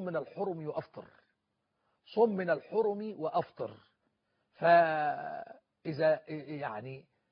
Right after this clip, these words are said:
استشعر الإنسان قدرته على أنه يصوم الأشهر الحرم،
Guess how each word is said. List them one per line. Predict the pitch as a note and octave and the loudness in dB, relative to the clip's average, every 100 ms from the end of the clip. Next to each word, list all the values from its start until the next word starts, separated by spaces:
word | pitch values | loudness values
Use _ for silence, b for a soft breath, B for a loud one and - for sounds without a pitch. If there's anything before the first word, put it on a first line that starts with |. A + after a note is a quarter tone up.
| _ - | _ -6
استشعر | - A#3+ G3 F#3+ | 0 2 2 0
الإنسان | F3 D#3 G3+ | -2 -2 -2
قدرته | F3+ D3+ E3 E3 C3+ _ _ _ _ | -2 -2 -2 -2 -6 _ _ _ _
على | - C3 F3 | -6 -4 -4
أنه | G3+ F3 | -6 -6
يصوم | C#3+ - E3+ D#3+ B2+ - _ _ _ _ _ _ | -10 -6 -4 -4 -8 -18 _ _ _ _ _ _
الأشهر | D3 - G3 E3 C#3 | -6 -4 -4 -4 -10
الحرم، | - D#3+ D3 | -6 -4 -4